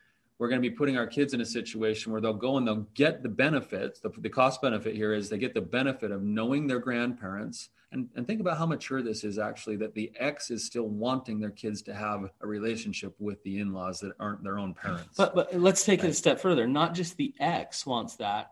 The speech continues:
Speaker 2: but the spouse of the ex
Speaker 1: The spouse of the ex is
Speaker 2: who
Speaker 1: good with
Speaker 2: is,
Speaker 1: that.
Speaker 2: it wants that for the
Speaker 1: Yeah.
Speaker 2: children. That's, that's why we, we can feel and know that, that this, this question is coming from a real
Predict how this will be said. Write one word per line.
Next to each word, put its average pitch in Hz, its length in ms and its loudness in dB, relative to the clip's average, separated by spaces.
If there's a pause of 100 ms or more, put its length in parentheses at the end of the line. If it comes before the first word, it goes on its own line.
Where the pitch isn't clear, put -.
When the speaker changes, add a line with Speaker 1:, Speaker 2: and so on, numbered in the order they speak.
Speaker 2:
but 127 160 -2
the 123 80 0
spouse - 840 0 (120)
of 113 260 -4
the 113 320 -2
ex 98 300 -2
Speaker 1:
The 113 80 -4
spouse 127 400 2
of 123 80 -2
the 123 100 2
ex 127 180 0
is 107 140 -4 (140)
Speaker 2:
who - 80 -8
Speaker 1:
good 156 240 12
with 156 100 10
Speaker 2:
is, 143 140 6
Speaker 1:
that. - 100 0
Speaker 2:
it 139 140 4
wants 156 480 6
that 107 340 2
for 135 60 -6
the 104 80 -2
Speaker 1:
Yeah. 101 60 -4
Speaker 2:
children. 113 460 0
That's, 170 260 4 (180)
that's 208 180 6
why 220 160 12
we, 165 240 8
we 156 180 6
can 165 220 2
feel 147 380 6
and 117 120 0
know 127 280 4
that, 120 180 -2
that 117 300 0
this, 117 240 -4 (140)
this 123 180 -8
question 139 360 2
is 117 140 -6
coming 113 300 -6
from 110 180 -4
a 110 60 -4
real 110 360 -2